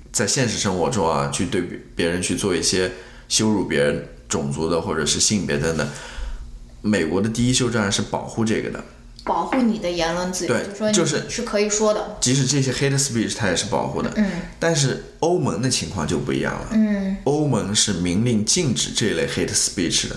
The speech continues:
Speaker 2: 嗯。
Speaker 1: 嗯，就是说在他的那个法律当中，这个是不受保护的，
Speaker 2: 嗯。
Speaker 1: 对吧？
Speaker 2: 嗯。
Speaker 1: 所以我也说为什么美国的情况是非常特殊的。
Speaker 2: 嗯。
Speaker 1: 那么现在问题就来了，就是说这类言论在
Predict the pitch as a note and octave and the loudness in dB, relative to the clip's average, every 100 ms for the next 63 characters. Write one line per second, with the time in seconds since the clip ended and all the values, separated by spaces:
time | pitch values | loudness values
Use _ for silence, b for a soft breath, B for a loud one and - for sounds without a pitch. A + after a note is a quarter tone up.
0 | - G3+ G3 G3+ G3 F#2 C#2+ C#2+ G2 - | -6 -4 -2 -2 0 0 0 -2 -6 -2
1 | B2 B2 A#2+ A#2 A2+ A#2+ C#3+ A2+ F2 F#2 | 0 0 0 0 0 0 0 0 -2 -2
2 | E2 D2 D#2 - - E2+ A2+ A2 - G#2 | -2 0 0 0 0 0 0 0 0 0
3 | - F2 G#2 - D2 - E2 - - G#3 | 0 2 2 0 -2 -2 -4 -4 -4 -4
4 | F#3+ E3+ F3+ F2 - - G3 F#3 - A#2 | -4 -2 0 0 -2 -10 -10 -4 0 2
5 | A2 B2 G2+ G#2 G#2 G#2 F#2 F2+ D#2+ D#2 | 4 2 0 0 2 2 0 0 -2 0
6 | F#2+ D2 E2+ G#2+ F2+ F2+ F#2 G2+ F2 A2+ | 0 0 0 0 0 -2 0 0 0 0
7 | G2 F2 - - G#3+ G3+ C3+ C#3 C#3 E3 | 0 0 -2 -2 -2 0 0 2 4 4
8 | C#3 D3 C3 A2 G#2+ F#2 C2 D2+ - C3 | 2 2 2 2 2 2 2 0 0 0
9 | B2 C3 C3 B B B B - A3 C#3+ | 2 2 0 B B B B 0 2 2
10 | B2 G2 - - - - G2+ G2+ G#2+ B2 | 0 -2 -4 -12 -20 -4 0 4 4 4
11 | G2+ - - - - - C3+ G2+ D2+ | 2 -2 -12 -20 -10 -2 0 0 -2